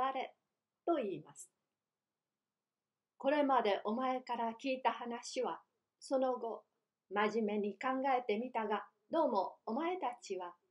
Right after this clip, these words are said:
どういう風の吹き回しか、たまたま爪の赤ほどの理性を持っている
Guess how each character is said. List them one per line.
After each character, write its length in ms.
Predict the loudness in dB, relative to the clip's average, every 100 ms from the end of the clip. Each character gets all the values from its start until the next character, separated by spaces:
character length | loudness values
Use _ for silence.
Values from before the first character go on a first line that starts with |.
| _ _ _ -2
ど 180 | 2
う 60 | 2
い 180 | 4 6
う 220 | 6 2 -4
風 340 | -4 0 0
の 160 | 0 -2
吹 280 | -6 -2
き 40 | -2
回 240 | -2 -6
し 220 | -8 -12
か、 200 | -12 -12 -12 _ _ _ _ _ _ _
た 100 | -2
ま 200 | 0 0
た 140 | -2
ま 280 | -2 -2 -4 -10 -8
爪 320 | 0 2 4
の 280 | 2 0 -2
赤 280 | -2 -2 0
ほ 160 | 0
ど 160 | -2 -4
の 200 | -6 -4
理 100 | -6
性 300 | -2 -2 -2
を 240 | -2 -6 -10 _
持 140 | -2
っ 100 | -2 -6
て 120 | -6 -4
い 120 | -6
る 200 | -10